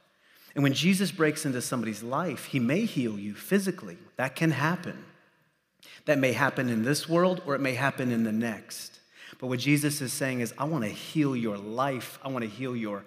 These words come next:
heart. I want you to be able to see again a new reality, which is based on the inbreaking of a new creation,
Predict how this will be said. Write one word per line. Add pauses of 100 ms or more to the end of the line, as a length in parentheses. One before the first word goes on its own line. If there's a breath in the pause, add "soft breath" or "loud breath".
(300 loud breath)
heart.
I
want
you
to
be
able
to
see
again (280 loud breath)
a
new
reality, (240 loud breath)
which
is
based
on
the (120)
inbreaking
of
a
new
creation,